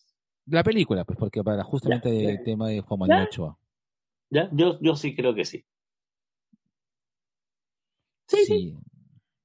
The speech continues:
Speaker 1: Sí. Ah, ya listo. Next news, negro.
Speaker 2: Ah, negro, esta, eh, ¿qué sentiste tú cuando se reunieron los Friends,
Speaker 1: Mm.
Speaker 2: negro?
Speaker 1: <laughs> No
Speaker 2: ¿Tú
Speaker 1: lo he
Speaker 2: qué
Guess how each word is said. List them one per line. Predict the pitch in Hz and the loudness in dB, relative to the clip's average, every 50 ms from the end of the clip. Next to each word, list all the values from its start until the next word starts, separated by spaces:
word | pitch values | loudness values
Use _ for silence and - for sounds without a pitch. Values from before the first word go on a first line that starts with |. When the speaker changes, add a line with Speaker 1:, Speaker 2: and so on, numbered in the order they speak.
| _ _ _ _ _ _ _ _ _ | _ _ _ _ _ _ _ _ _
Speaker 1:
Sí. | - - - 113 101 98 104 - _ _ _ _ _ _ _ - | -18 -12 -8 -8 -8 -8 -8 -14 _ _ _ _ _ _ _ 0
Ah, | 185 180 139 - _ _ - | 0 0 0 0 _ _ -2
ya | 139 135 147 | 2 4 4
listo. | 151 135 - 123 95 - | 4 4 4 2 0 2
Next | 175 247 254 - - | 2 2 2 2 4
news, | 320 370 339 196 175 | 6 6 8 8 8
negro. | 196 175 127 101 92 85 - _ _ _ _ _ _ _ _ _ _ _ _ _ _ _ - - - - _ _ _ - | 8 6 4 4 2 -2 -10 _ _ _ _ _ _ _ _ _ _ _ _ _ _ _ -20 -20 -20 -20 _ _ _ 0
Speaker 2:
Ah, | 135 147 143 127 117 104 92 - - - - | 2 4 4 2 2 -2 -6 -8 -10 -4 2
negro, | 117 135 139 131 107 95 85 82 78 76 - - | 4 6 6 6 6 4 4 2 2 0 2 2
esta, | 104 107 107 - - 101 95 87 78 69 67 62 58 - - | 2 2 2 2 2 2 4 4 2 2 2 0 -2 -4 -2
eh, | - 98 104 - - _ _ _ - - - - - _ _ _ _ _ _ - | -2 -2 0 -2 -4 _ _ _ -20 -20 -20 -20 -20 _ _ _ _ _ _ -2
¿qué | 107 160 170 | 2 2 4
sentiste | 151 160 139 131 151 160 147 - 139 123 | 4 4 2 4 4 2 2 4 0 0
tú | - 151 135 | 2 2 2
cuando | 139 131 117 107 | 2 2 2 2
se | 90 95 85 | 2 2 2
reunieron | 80 85 85 92 107 113 120 123 110 92 | 4 4 4 4 4 4 4 2 0 0
los | 78 73 - | -2 -4 -4
Friends, | - - 107 95 104 - 190 180 | 0 0 2 2 2 0 -2 -2
Speaker 1:
Mm. | |
Speaker 2:
negro? | 165 - - - 101 95 90 - - 113 - - | -2 -2 -2 -4 -6 -8 -10 -10 -12 -12 -6 -2
Speaker 1:
<laughs> | 120 - - - - 262 - - - - - - - - _ _ _ - 220 - _ _ - - | -2 0 0 2 2 0 0 0 -6 -14 -6 -4 -4 -4 _ _ _ -6 -6 -6 _ _ -8 -4
No | 180 196 220 | 0 2 4
Speaker 2:
¿Tú | 240 | 6
Speaker 1:
lo | 240 | 6
he | |
Speaker 2:
qué | 240 | 6